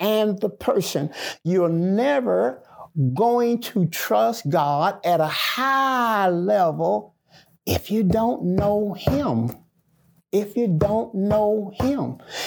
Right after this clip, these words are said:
And you're gonna only get close to God by spending time in prayer. Well, let's, let's move on. The third, the third condition of,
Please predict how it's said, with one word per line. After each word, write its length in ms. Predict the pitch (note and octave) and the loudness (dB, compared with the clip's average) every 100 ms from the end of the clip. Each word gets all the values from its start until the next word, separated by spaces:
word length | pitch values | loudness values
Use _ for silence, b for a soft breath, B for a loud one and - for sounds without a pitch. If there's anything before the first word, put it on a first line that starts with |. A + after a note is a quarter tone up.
| B | B
And 200 | D#3+ E3+ | -2 0
you're 140 | E3 E3 | 2 0
gonna 380 | F3 D#3+ D#3 - - | 0 0 -2 -6 -6
only 460 | G3+ C4+ C#4+ D4 C4+ | -2 0 0 0 0
get 440 | A3+ A#3+ - - | 0 -2 -4 -12
close 520 | - - A#3 C#4+ - | -12 -2 0 0 -2
to 80 | F#3+ | -2
God 500 | D#3+ D3+ C#3+ D3+ F3 - _ - | 0 -2 -2 -2 -2 -6 _ -2
by 140 | D3 | -2
spending 400 | - - E3+ D#3+ | -2 -2 0 0
time 340 | - D#3 D3 | -2 -2 0
in 120 | C#3 D3+ | 0 -2
prayer. 600 | - D3 B2 A#2+ - _ _ _ _ B B _ | -2 0 0 -2 -6 _ _ _ _ B B _
Well, 340 | C#3 C#3+ D3+ B B B _ - | -4 -2 -2 B B B _ -4
let's, 220 | F3+ F3 | -2 0
let's 240 | F#3+ F#3 F3+ | 0 0 0
move 200 | D#3 A2+ | 0 0
on. 320 | - - C#3+ _ _ _ _ _ _ - - B B B B | -2 -4 -8 _ _ _ _ _ _ -16 -16 B B B B
The 100 | G3 | -4
third, 500 | F#3+ B3+ C4+ A#3 - - _ F3+ | 0 2 4 2 0 -10 _ -4
the 220 | F3 E3 | 0 0
third 500 | - G#3 G#3+ G3 G3 | 0 2 4 2 -2
condition 880 | - C#3+ C#3+ D#3+ D3+ D#3 C3 - - | -2 0 2 0 0 -2 -2 -4 -2
of, 400 | C#3 C3+ C3 | 0 2 -2